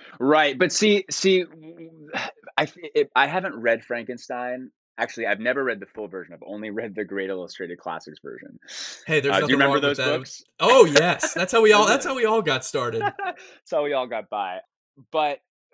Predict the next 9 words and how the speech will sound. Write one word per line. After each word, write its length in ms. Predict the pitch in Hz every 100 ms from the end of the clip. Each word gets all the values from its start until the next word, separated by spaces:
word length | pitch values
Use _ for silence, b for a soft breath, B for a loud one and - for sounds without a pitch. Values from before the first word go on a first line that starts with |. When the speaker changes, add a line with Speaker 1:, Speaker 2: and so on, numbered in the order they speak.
| 139
Speaker 1:
from 160 | 151 139
my 160 | 151
understanding, 460 | 208 185 160 131 117 _
Frankenstein 880 | 127 123 123 113 - 107 98 95 92 92 _ _ _
i-, 140 | 95 101
is 200 | 110 101
not 320 | 113 123 131 - _ _ _ _ _ _ 104 82 101
that 200 | 107 107
intelligent. 1080 | 98 95 - - - 98 104 180 196 233 240